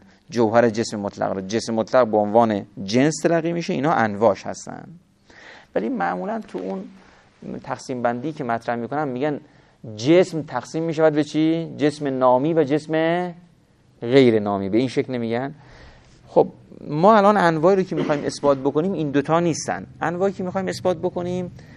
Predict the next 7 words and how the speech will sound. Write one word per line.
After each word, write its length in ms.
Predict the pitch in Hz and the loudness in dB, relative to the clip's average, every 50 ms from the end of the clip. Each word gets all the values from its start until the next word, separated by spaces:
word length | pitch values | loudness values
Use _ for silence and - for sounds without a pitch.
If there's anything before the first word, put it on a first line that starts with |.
| - - - - - | -20 -20 -20 -14 -8
می‌گیم 400 | 139 135 131 143 165 156 120 - - - - - - - - - - - - - - 123 | -6 -4 -4 -2 -2 -4 -4 -6 -12 -18 -20 -20 -20 -20 -20 -20 -20 -20 -16 -12 -8 -6
م-، 340 | 113 107 104 104 104 104 107 - - - | -4 -2 -2 -2 -2 -2 -4 -4 -2 0
عناصر، 640 | 123 127 127 123 120 123 - 151 151 160 175 185 180 190 - - - - - - - - - - - - - - - - - - - - - - - 123 113 107 110 113 110 110 110 | 2 4 4 4 4 4 6 6 6 8 6 6 2 -2 -14 -18 -20 -20 -20 -20 -20 -20 -20 -20 -20 -20 -20 -20 -20 -20 -20 -20 -18 -16 -12 -10 -8 -8 -6 -6 -4 -4 -4 -2 -2
معادن، 800 | 123 123 - - 123 120 117 113 139 147 160 170 180 185 185 190 - - - - - - - - - | -2 0 2 4 4 4 4 4 4 4 4 2 0 -2 -6 -8 -12 -16 -20 -20 -20 -20 -20 -14 -8
نباتات 800 | 123 127 127 127 127 120 123 120 123 123 - 165 185 208 - - | -4 0 2 4 6 8 8 6 6 6 6 6 6 4 4 0
و 100 | 143 160 | -2 -2
حیوانات. 760 | 139 123 107 104 95 107 101 101 101 98 - - - - | -2 -2 -4 -4 -6 -8 -8 -8 -10 -12 -14 -18 -20 -20